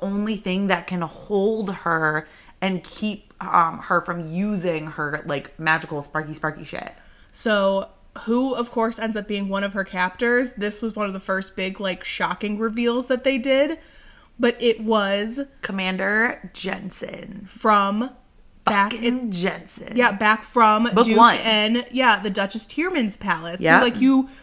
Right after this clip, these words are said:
Speaker 2: I forgot about him. I was like, "Okay, he's done. That wasn't, like, an important character." And he's
Speaker 1: I
Speaker 2: back
Speaker 1: know, then
Speaker 2: only,
Speaker 1: he shows back up.
Speaker 2: only to discover that he's a changeling.
Speaker 1: Yeah.
Speaker 2: And so it wasn't even, that was the other bit, it's gonna be this tone the entire time, only to find out
Speaker 1: Only to find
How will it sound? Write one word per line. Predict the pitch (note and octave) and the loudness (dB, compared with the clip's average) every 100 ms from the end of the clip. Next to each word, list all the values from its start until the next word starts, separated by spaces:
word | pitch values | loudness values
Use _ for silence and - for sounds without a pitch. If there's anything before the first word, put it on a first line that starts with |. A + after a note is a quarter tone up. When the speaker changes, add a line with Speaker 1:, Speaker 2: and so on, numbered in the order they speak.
| - - - _ - | -20 -20 -20 _ -4
Speaker 2:
I | - C#4 C4+ A3 | 4 6 6 2
forgot | A#3+ A#3 G#3 G3 | -2 2 2 2
about | F#3+ | -4
him. | F#3+ F#3 | -4 -6
I | G#3 | -2
was | |
like, | A#3 A#3+ | 0 0
"Okay, | A#3+ G#3 G#3 | 0 0 0
he's | A3+ G3 | -2 0
done. | G#3 G3 | 0 0
That | G3 | -2
wasn't, | G3+ G3 | -2 -4
like, | G3+ G3 | -4 -4
an | |
important | G3 G3 F#3+ F#3+ | -6 -4 -4 -4
character." | G3 G3 G3 F#3 | -4 -4 -4 -4
And | G#3+ | -2
he's | A3 G3 | 0 0
Speaker 1:
I | B3+ | 4
Speaker 2:
back | A#3+ | 4
Speaker 1:
know, | D#4 | 4
then | C4+ B3+ | 2 2
Speaker 2:
only, | C4+ | 2
Speaker 1:
he | D4 | 2
shows | C#4+ B3+ | 2 2
back | B3 B3+ | -2 -2
up. | C4+ F3 - | 0 0 -2
Speaker 2:
only | D4+ E4+ | -2 0
to | F4 | 0
discover | D#4+ - E4 D4 | -2 0 0 2
that | B3+ | 2
he's | C#4+ D4 | 4 2
a | A#3 | 2
changeling. | - - F#4+ G4+ C4+ G3+ E3 D#3 A3 | -4 -6 -4 -4 -4 -4 -6 -6 2
Speaker 1:
Yeah. | F#4+ D4+ - - | 6 6 4 -2
Speaker 2:
And | D4+ | -2
so | E4+ F4 | 0 0
it | C#4+ | 0
wasn't | D#4 F#4 E4+ | 0 0 -2
even, | E4+ F#4+ E4 | -2 0 0
that | D4+ D#4+ | 0 -2
was | F4 | -2
the | D#4+ | -4
other | D4+ F4+ | -2 -2
bit, | D4 - A3+ B3+ | -2 -4 -8 -4
it's | A#3+ | -2
gonna | D4 C4+ | 0 2
be | A#3 | 2
this | G#3 G3+ | 0 -4
tone | G#3+ F#3+ F#3+ | -4 -4 -4
the | |
entire | F#3+ G#3+ G#3 | -6 -2 -2
time, | G3 G#3 G#3 | -2 -4 -2
only | E4+ A#4+ A4+ | 0 4 6
to | |
find | - - G4+ F#4+ | 8 8 8 8
out | - - | 8 10
Speaker 1:
Only | A4+ A#4+ A#4+ | 10 12 10
to | |
find | A4+ A4 G#4+ | 10 10 10